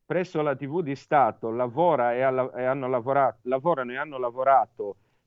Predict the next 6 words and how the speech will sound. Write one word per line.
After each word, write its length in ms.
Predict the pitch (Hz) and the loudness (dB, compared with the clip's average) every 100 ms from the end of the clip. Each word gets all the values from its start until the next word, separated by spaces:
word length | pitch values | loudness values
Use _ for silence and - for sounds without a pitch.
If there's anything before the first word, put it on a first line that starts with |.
| - | 2
tante 340 | 180 196 156 | 4 4 0
persone 720 | - 165 170 160 156 180 123 | 0 -2 -2 0 0 0 -4
che 380 | - 175 202 160 - _ - _ _ | 0 4 4 2 -6 _ -20 _ _
hanno, 420 | 165 240 240 175 | 4 6 6 2
hanno 300 | 156 180 202 | 2 0 0
assunto 1080 | 170 - - 294 233 - - 135 127 - _ | -2 -4 -8 -6 -6 -6 -2 2 2 0 _